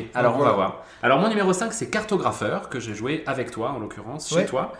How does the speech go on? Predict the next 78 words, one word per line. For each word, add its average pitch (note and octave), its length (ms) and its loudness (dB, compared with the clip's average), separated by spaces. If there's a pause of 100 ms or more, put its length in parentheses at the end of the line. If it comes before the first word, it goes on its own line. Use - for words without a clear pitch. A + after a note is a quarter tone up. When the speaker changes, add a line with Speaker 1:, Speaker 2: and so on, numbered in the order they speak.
(280)
Speaker 1:
Donc, A#2+ 180 -2
les B2 160 0
auteurs, D3 400 0
Jordi C#3 300 -2
Adan, C3+ 480 -2
l'auteur, A#2+ 420 -2
Jordi A2+ 260 -8
Adan, B2+ 280 -4 (100)
et - 80 -4
puis D3 220 -12
c'est, C3 460 -6
euh, A2+ 160 -6
chez G#2+ 260 -8
Intrafin. C#3+ 500 -4 (220)
Speaker 2:
Je C3+ 80 -4
me G3 60 4
Speaker 1:
Et - 40 4
Speaker 2:
souviens D#3 160 2
pas F3 100 -6
qu'on F3 160 -8
ait C3+ 80 -8
joué C3 160 -10
à B2+ 40 -10
ça C#3 140 -14
ensemble. C#3+ 260 -12
Speaker 1:
Si, F#3+ 300 -4
ouais, C3+ 140 -4
on C#3+ 60 -6
l'a A2+ 120 -4
fait, G#2 460 -4
Speaker 2:
Ok. F#3+ 220 -2
Speaker 1:
on A2 60 -2
l'a G3 80 4
fait - 100 -4
ensemble, D#3+ 340 2
ouais, A2+ 120 -2
ouais. C3+ 120 -8
Speaker 2:
<laughs> F3+ 100 4
Speaker 1:
C'est - 360 -2
super, D3+ 360 -4
je A2+ 60 -6
vois F#2+ 100 -4
que - 40 -10
je - 60 -10
te - 60 -4
Speaker 2:
C'était E3 200 4
Speaker 1:
marre. G#3 100 4
Speaker 2:
incroyable G#3 420 6
comme F3 120 2
soirée. F3 320 4 (120)
Speaker 1:
Et E3+ 60 4
le D#3+ 140 6
pire, G3+ 200 2
c'est F3+ 120 2
que C#3+ 60 4
je B2 80 0
le C#3+ 100 2
mets D3+ 140 2
à B2+ 100 4
égalité. F3+ 560 0
J'ai C#3 120 -4
un G#2+ 160 -2
top B2 180 -6
cinq B2 280 -6
double, C#3 260 -4
en, G#2 120 -6
un G#2+ 180 -4
numéro B2 280 -4
cinq A#2 220 -6
double C#3+ 280 -8
avec - 480 -8
Throw D3 340 0
Dice, C#3 400 -2
Throws D3+ 420 -2
Dice, C#3+ 540 -4
Speaker 2:
Trois E3 460 4
Speaker 1:
Trois C3+ 180 -4
Speaker 2:
Dice. C3+ 100 -6